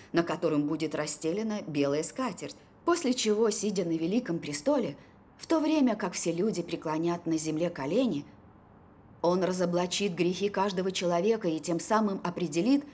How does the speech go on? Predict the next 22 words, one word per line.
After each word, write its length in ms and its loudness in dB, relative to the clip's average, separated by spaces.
должны 580 4
ли 180 4
люди 280 0
вознестись 840 -2
на 80 2
небеса, 600 -2
или 300 4
же 360 0
они 300 4
должны 480 2
быть 260 -2
низвергнуты 1000 2
в 160 -2
озеро 460 4
огненное 540 2
и 140 -4
серное. 680 -4
Вне 400 6
зависимости 760 -2
от 160 -4
фантазий 480 -4
человека, 640 -4